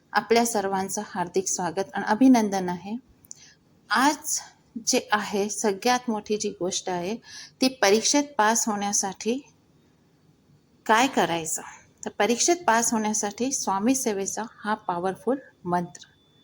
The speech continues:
परीक्षा हा शब्द जीवनातला खूप मोठा शब्द आहे. पदोपदी माणसांची परीक्षा असती ती त्याला द्यावीच लागते. कारण की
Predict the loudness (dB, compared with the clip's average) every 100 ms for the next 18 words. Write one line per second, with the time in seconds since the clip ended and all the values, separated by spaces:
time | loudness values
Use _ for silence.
0 | _ _ _ _ _ 2 2 2 0 0
1 | -4 _ _ _ _ _ -2 2 2 2
2 | 0 0 -12 -14 _ _ -20 _ _ 2
3 | 2 4 4 4 2 2 4 6 8 8
4 | 6 6 2 2 -2 -2 -8 -10 _ _
5 | _ _ _ 2 4 4 4 2 4 2
6 | 2 0 0 0 0 0 0 -2 -4 -2
7 | -6 0 0 0 -8 _ _ _ 0 2
8 | 4 4 4 0 -4 -4 0 2 2 0
9 | -4 -10 -14 -20 -20 _ _ _ _ _
10 | _ _ _ 6 6 6 2 0